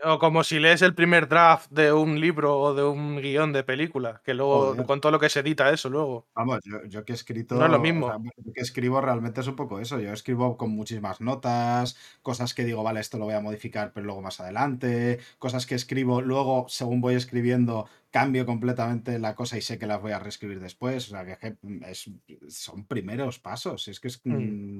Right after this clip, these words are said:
Speaker 2: mm, no, no sé, eso, es eso, son maquetas. Es que es lo normal, es parte del proceso creativo.
Speaker 1: Sí, con esto hay que esperar a, a que,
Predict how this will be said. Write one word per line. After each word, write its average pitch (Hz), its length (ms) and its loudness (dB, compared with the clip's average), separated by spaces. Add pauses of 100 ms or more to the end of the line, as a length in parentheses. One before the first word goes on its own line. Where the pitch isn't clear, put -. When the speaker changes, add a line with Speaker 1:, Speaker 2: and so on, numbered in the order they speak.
(160)
Speaker 2:
mm, 101 60 -20 (880)
no, 104 220 -6
no 110 140 -8
sé, 127 140 -6
eso, 117 240 -10
es 107 200 -10
eso, 127 200 -8
son 113 160 -8
maquetas. 113 500 -6
Es 104 100 -12
que - 80 -10
es 117 100 -8
lo 123 140 2
normal, 113 400 -2
es - 80 -10
parte 120 300 -4
del 110 100 -2
proceso 104 360 -10
creativo. 127 420 -8
Speaker 1:
Sí, 110 180 -10
con 139 220 0
esto 156 180 6
hay 165 60 8
que 170 80 8
esperar 160 400 8
a, 143 420 8
a 139 80 6
que, 139 140 0